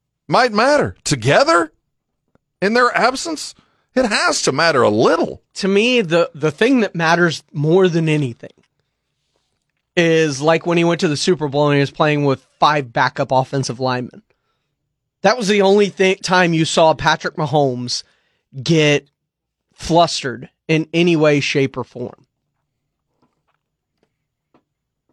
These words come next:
Speaker 1: But you brought up, as we were talking about it,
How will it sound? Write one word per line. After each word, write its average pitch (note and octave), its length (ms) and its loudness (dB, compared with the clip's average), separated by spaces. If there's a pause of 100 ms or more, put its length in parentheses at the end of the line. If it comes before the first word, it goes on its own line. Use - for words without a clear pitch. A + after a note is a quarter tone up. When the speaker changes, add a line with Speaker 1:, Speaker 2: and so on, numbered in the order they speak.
(360)
Speaker 1:
But A2+ 220 -2
you D3+ 140 0
brought C#3 280 2
up, B2 140 2
as B2 140 -2
we B2+ 100 0
were A2+ 100 2
talking B2+ 400 -2
about C#2 280 -6
it, - 100 -12